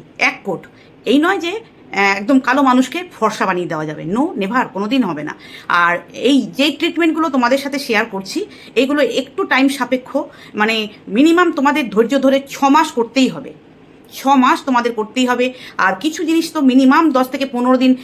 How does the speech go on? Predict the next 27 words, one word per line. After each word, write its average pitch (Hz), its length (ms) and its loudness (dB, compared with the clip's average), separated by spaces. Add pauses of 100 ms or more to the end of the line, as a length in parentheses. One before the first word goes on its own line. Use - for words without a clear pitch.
(140)
এই 277 120 0
যে 277 80 2
প্যাকের 254 420 0
কথা 240 220 -2
বলছি, 226 280 0
এগুলো 294 320 0
তোমরা 311 200 2
পনেরো 294 340 2
দিন 320 180 2
ইউজ 330 220 0
করলেই 392 360 2
তার 359 160 0 (300)
রেজাল্ট 262 320 2
বুঝতে 190 240 -4
পারবে, 156 300 -8 (640)
পনেরো 320 300 4
দিন 277 360 4
টানা 254 220 2
ইউজ 277 340 2
করলেই 277 260 2
তোমরা 269 200 2
রেজাল্ট 202 300 -2
বুঝতে 160 260 -10
পারবে। 151 240 -14 (200)
আর 185 120 -2
এই 302 260 0
অয়েলটা, 226 460 0